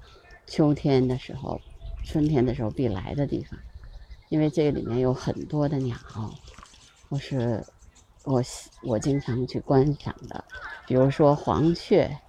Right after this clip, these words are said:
在这两个园子里面都比较多，鹪鹩、黄腹山雀，嗯，这些鸟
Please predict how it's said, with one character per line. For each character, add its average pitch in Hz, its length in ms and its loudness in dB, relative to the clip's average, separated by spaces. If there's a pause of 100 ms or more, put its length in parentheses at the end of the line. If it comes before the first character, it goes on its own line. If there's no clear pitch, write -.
(360)
在 135 200 6
这 156 180 4
两 123 240 2
个 120 140 4
园 107 280 2
子 131 120 -2
里 - 80 -4
面 - 160 -6
都 139 180 2
比 - 140 -6
较 - 120 -10 (100)
多， - 380 -10 (640)
鹪 139 320 2
鹩、 123 480 0 (580)
黄 143 220 2
腹 - 140 -8
山 175 320 4
雀， 175 400 -2 (1300)
嗯， 131 400 -6
这 147 80 -2
些 135 180 0
鸟 95 260 -6